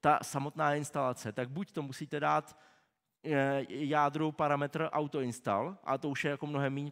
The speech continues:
psaní, anebo prostě to necháte nastartovat a ono se to zeptá,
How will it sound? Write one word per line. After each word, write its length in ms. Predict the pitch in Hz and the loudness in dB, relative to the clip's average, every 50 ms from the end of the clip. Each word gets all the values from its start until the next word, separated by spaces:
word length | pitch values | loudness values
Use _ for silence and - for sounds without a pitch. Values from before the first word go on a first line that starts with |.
| - | -10
psaní, 540 | - - - 147 123 113 104 101 117 156 226 - _ _ _ _ _ _ _ - | -12 -8 -4 -4 -2 -2 -2 -4 -6 -8 -10 -12 _ _ _ _ _ _ _ 0
anebo 360 | 151 151 151 147 143 147 151 | 2 2 4 4 2 2 0
prostě 320 | 147 160 156 - - 165 156 | 0 -2 -4 -4 -6 -8 -6
to 100 | 165 156 | -6 -6
necháte 380 | 151 139 160 156 151 156 165 | -4 0 2 2 2 2 2
nastartovat 580 | 156 143 135 - 156 139 135 - 151 143 147 - | -2 -4 -2 -2 -4 -4 -4 -4 -4 -4 -2 -2
a 60 | - | -2
ono 200 | 143 143 147 143 | -2 -2 -2 -4
se 100 | - 139 | -6 -8
to 140 | 127 147 135 | -10 -8 -6
zeptá, 540 | 127 131 - - - 131 127 127 131 131 | -6 -6 -4 -2 0 2 4 4 4 2